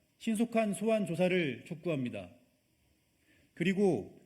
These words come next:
대사 임명 과정에 대해서도 철저한 수사를 당부합니다. 법무부에서 인사검증을 담당하는 인사정보 일 담당관은 윤모 검사입니다.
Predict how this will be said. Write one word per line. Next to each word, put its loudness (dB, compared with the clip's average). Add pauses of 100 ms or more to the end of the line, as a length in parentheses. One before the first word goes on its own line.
(220)
대사 4
임명 4
과정에 4
대해서도 0 (600)
철저한 0
수사를 0
당부합니다. -2 (1400)
법무부에서 2
인사검증을 4
담당하는 0 (640)
인사정보 2
일 2
담당관은 0 (640)
윤모 2
검사입니다. -6